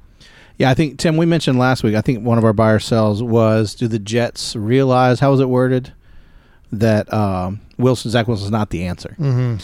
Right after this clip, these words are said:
Speaker 1: My thing is, they go into practice and throw the ball around, and Flacco's no Jim, don't get me
Speaker 2: Right.
Speaker 1: wrong, but statistically, he had a pretty good go with
Speaker 2: Mm-hmm.
Speaker 1: them. You have to be watching the veteran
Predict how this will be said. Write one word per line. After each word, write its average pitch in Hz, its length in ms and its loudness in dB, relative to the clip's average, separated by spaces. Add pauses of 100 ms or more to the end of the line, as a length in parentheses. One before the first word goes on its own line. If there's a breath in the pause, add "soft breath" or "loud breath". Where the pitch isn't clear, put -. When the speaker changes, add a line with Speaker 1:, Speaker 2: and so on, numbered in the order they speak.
(460 loud breath)
Speaker 1:
My 170 160 2
thing 175 220 0
is, 120 160 0
they 160 120 2
go 208 200 2
into 156 220 -2
practice 151 640 0
and 120 200 -4
throw 143 180 2
the 143 80 2
ball 143 260 4
around, 117 340 2
and 120 260 -2
Flacco's 196 540 2
no 131 160 2
Jim, 107 460 -2
don't 131 160 0
get 131 100 0
me 110 80 0
Speaker 2:
Right. 104 100 2
Speaker 1:
wrong, 120 280 -2
but 110 180 -2
statistically, 147 600 0
he 131 100 4
had 131 180 4
a 110 40 0
pretty 123 240 0
good 107 180 0
go 120 260 4
with 104 200 2
Speaker 2:
Mm-hmm. 120 80 -4
Speaker 1:
them. 95 260 -2 (760 soft breath)
You 156 180 4
have 247 200 2
to 156 100 -2
be 127 120 4
watching 120 480 2
the 110 80 2
veteran 110 540 0